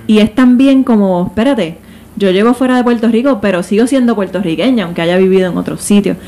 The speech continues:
¿Sabes? Que, que realmente, eh,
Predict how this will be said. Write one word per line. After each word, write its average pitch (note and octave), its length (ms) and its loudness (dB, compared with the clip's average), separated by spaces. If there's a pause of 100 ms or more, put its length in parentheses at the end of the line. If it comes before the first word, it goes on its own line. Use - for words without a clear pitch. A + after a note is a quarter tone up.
(280)
¿Sabes? C4 220 0
Que, A3+ 340 -2
que A#3 140 2
realmente, A#3 840 2 (400)
eh, - 160 -8